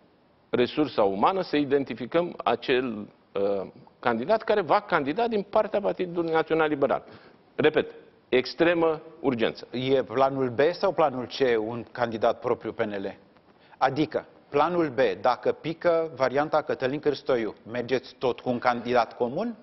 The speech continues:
Speaker 2: sau treceți deja la varianta candidat fiecare dintre cele două partide?
Speaker 1: Dacă identificăm un candidat comun din afara celor două partide,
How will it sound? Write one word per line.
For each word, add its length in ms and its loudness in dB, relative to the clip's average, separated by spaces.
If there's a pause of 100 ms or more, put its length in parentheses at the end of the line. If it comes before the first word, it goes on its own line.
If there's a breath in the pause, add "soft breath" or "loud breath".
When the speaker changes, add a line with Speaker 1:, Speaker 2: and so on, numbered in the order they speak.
(100)
Speaker 2:
sau 280 0
treceți 380 -2
deja 280 2
la 120 2
varianta 500 0
candidat 540 -2
fiecare 380 0
dintre 280 -8
cele 200 -8
două 220 -6
partide? 220 -10
Speaker 1:
Dacă 320 2
identificăm 840 0 (120)
un 220 0
candidat 640 0
comun 440 -4
din 180 2
afara 400 2
celor 320 0
două 320 0
partide, 600 -4